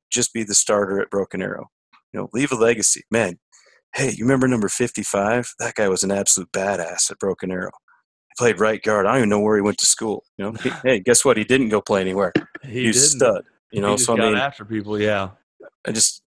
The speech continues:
Speaker 1: I just think you can always find so many, so many of those goals for, for those kids to, to hit, you know, and especially when you celebrate it, you know, you as the coach,
Speaker 2: Right,
Speaker 1: if you're,
Speaker 2: you've
Speaker 1: if
Speaker 2: got to
Speaker 1: you're,
Speaker 2: celebrate it.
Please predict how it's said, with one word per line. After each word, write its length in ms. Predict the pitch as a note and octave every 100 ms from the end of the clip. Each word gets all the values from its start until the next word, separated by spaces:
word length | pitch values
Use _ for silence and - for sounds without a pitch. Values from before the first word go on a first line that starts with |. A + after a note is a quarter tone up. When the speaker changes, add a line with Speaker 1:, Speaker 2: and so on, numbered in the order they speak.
| _ -
Speaker 1:
I 60 |
just 200 | A#2 -
think 200 | A#2+ A#2
you 60 | A2
can 120 | A#2
always 260 | B2+ B2 -
find 320 | B2 A#2 G#2
so 160 | -
many, 500 | A#2+ A#2 G#2+ G#2+ G#2 -
so 200 | - A#2
many 180 | A2
of 60 | G#2+
those 220 | A2 G2+
goals 580 | - G#2+ G2+ G2 - - -
for, 280 | G#2+ G2+ -
for 140 | G#2
those 240 | G2 G2
kids 320 | - G#2+ G2 -
to, 240 | G2+ F#2 - -
to 120 | -
hit, 300 | F#2 A2+ G2+ -
you 100 | F#2+
know, 200 | G2 G2
and 120 | E2+ _ _ _ _ _ - - _ -
especially 460 | A2+ - D3 - G#2+
when 180 | G#2+
you 360 | G2 B2+ C#3+ C#3+
celebrate 680 | - B2 G#2+ G#2 G2+ F#2+ F#2
it, 140 | - - _
you 120 | G#2
know, 80 | G2+
you 280 | F#2+ A#2 B2+
as 180 | A#2+ G#2+
the 80 | G#2
coach, 560 | - A2 A#2+ - - - _ _ _ _
Speaker 2:
Right, 440 | F2 A2 A2 G#2 G#2
Speaker 1:
if 0 |
you're, 160 | C3+
Speaker 2:
you've 120 | G#2+ G2+
Speaker 1:
if 80 | A2+
Speaker 2:
got 140 | A2 A2+
to 0 |
Speaker 1:
you're, 220 | C3 A#2
Speaker 2:
celebrate 640 | - G2+ G2+ F#2+ F#2+ G2+
it. 140 | A2